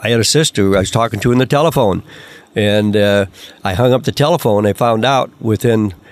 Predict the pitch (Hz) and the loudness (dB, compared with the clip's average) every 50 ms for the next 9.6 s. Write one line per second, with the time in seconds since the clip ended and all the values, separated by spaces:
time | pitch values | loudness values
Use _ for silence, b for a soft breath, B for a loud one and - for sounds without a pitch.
0 | B B - - 107 98 - - 139 123 117 127 123 127 147 151 - - 123 113 | B B -6 -6 -4 -2 -2 -2 -2 0 0 0 0 2 0 -2 0 0 0 2
1 | 110 110 110 104 - - 151 160 147 123 98 98 87 104 101 107 - - 101 - | 2 0 0 -2 0 0 0 2 2 0 -2 -2 -2 -2 -2 -2 -2 -4 -6 -2
2 | - 113 98 90 - 110 101 98 101 101 98 101 110 110 110 110 117 113 131 120 | -2 -2 -4 -4 -4 -4 -2 -2 -2 -2 -2 -2 -4 -2 -2 -2 -2 -2 -2 -2
3 | 120 160 170 165 - - 85 - - - b b b b b b b b - 110 | -2 -2 -2 -4 -4 -4 -6 -6 -8 -12 b b b b b b b b -2 0
4 | 110 107 104 92 95 127 151 - - - - - 226 233 - - - 107 110 113 | 0 0 0 -2 -2 -4 -4 -4 -6 -8 -4 0 0 0 0 -2 -2 -2 0 0
5 | 104 101 - - 185 202 147 107 101 107 110 110 - - - 110 98 - 92 - | 0 0 0 0 0 0 0 0 0 0 0 -2 -4 -10 -14 -14 -14 -12 -4 0
6 | 127 151 170 190 165 - - 123 113 123 151 156 160 139 151 165 165 175 170 - | 0 2 2 2 0 0 0 0 0 0 -2 0 0 0 0 2 2 0 0 0
7 | - 269 339 339 226 - - - B B B B B B B B B B _ - | 2 2 2 2 0 -2 -8 -20 B B B B B B B B B B _ -2
8 | 151 151 139 110 87 85 - - 107 - - 110 113 107 - - 117 110 90 - | -2 0 0 0 0 -2 -2 -2 -2 0 0 0 -2 -2 -2 -2 -2 -2 -4 -6
9 | - 104 131 160 175 175 196 214 208 139 87 | -6 -4 -2 0 0 2 2 2 2 0 -2